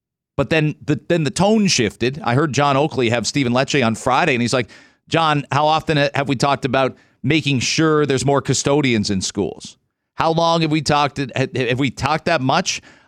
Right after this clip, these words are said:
about the idea of, of more early childhood educators in classrooms?" There wasn't a lot of that. And the union members would tell me on Thursday and on Friday, "That's not our fight. That is a political fight. Do not put this on us.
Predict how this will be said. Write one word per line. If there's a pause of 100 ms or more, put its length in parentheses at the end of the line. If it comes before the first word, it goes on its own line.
(140)
about
the
idea
of,
of
more
early
childhood
educators
in
classrooms?" (1040)
There
wasn't
a
lot
of
that. (680)
And
the
union
members
would
tell
me
on
Thursday
and
on
Friday, (280)
"That's
not
our
fight.
That
is
a
political
fight.
Do
not
put
this
on
us.